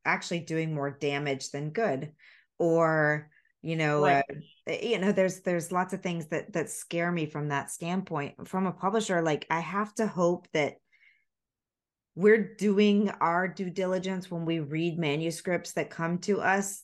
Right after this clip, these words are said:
Speaker 1: that, but this, but this is the interesting thing, though, right? Because now it requires a whole new level of involvement from the publisher to, like,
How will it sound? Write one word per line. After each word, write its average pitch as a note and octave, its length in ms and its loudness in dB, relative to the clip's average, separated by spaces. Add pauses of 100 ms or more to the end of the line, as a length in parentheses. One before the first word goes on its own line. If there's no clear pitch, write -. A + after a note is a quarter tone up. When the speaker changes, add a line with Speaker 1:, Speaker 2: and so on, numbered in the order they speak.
Speaker 1:
that, - 300 0
but G#3+ 280 0
this, A#3+ 300 2 (100)
but E3 160 -12
this G3+ 240 -10
is G#3 160 -6
the G3+ 180 0
interesting A#3+ 460 -4
thing, G4 240 -2
though, G#3 180 6
right? F3+ 240 6
Because G#3 280 0
now G3+ 240 0
it C4+ 100 0
requires A#3 560 -2
a F3+ 100 4
whole G#3+ 400 -2
new C#4+ 240 -2
level A#3 380 4
of F3 120 -2
involvement F#3+ 600 -2
from F3+ 180 -4
the E3 60 -4
publisher G3 600 -2
to, F3+ 160 -4
like, E3 340 0